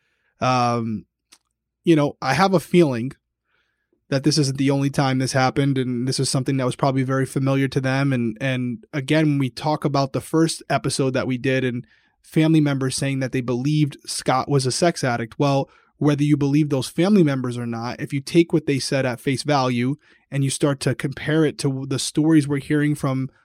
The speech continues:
unbiased witnesses, does appear to be some truth to it. And again, we're just scratching the surface.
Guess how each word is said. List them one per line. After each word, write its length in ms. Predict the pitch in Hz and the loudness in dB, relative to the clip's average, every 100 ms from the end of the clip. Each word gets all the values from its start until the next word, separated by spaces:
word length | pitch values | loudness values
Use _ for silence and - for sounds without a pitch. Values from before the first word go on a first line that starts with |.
| _ _ | _ _
unbiased 640 | 151 147 143 139 139 127 | 0 2 2 2 0 -2
witnesses, 880 | 123 139 220 156 - 123 117 113 - - _ _ _ _ _ _ | -2 0 0 -2 -2 -4 -4 -6 -10 -18 _ _ _ _ _ _
does 160 | 208 240 | -2 0
appear 240 | 220 220 | 2 2
to 80 | 175 | 2
be 120 | 180 | 2
some 180 | - 139 | 0 -2
truth 240 | - 247 | 2 2
to 120 | 220 107 | 2 -2
it. 40 | |
And 80 | 143 | 0
again, 260 | 160 127 | 0 0
we're 160 | 123 185 | 2 2
just 680 | 143 131 143 143 143 139 - | 2 0 2 2 0 0 -2
scratching 440 | - 127 120 127 | -2 -2 -2 -6
the 80 | 117 | -6
surface. 600 | - 175 139 71 - - | 2 2 2 -4 -14 -16